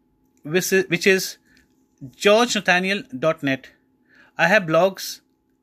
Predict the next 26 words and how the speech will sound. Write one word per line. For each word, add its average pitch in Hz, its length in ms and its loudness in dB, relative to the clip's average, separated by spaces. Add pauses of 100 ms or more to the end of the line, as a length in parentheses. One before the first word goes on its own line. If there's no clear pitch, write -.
and 233 180 2
my 233 80 2
podcast 170 760 -2
combined 156 320 -2
together. 127 380 -6 (1400)
Do 233 160 4
like, 247 460 2
subscribe, 202 540 0 (120)
share, 180 420 0 (920)
and 208 140 2
of - 100 -4
course, 269 360 -2 (560)
do 277 180 4
inculcate 254 680 0
this 247 220 -2
in 208 100 -4
your 202 120 0
life. 175 440 -2 (1000)
Do 247 140 4
build 277 280 2
a - 80 0
m-, 202 280 -4
much 226 260 -2
more 233 120 2
positive 202 380 2
environment. 175 600 0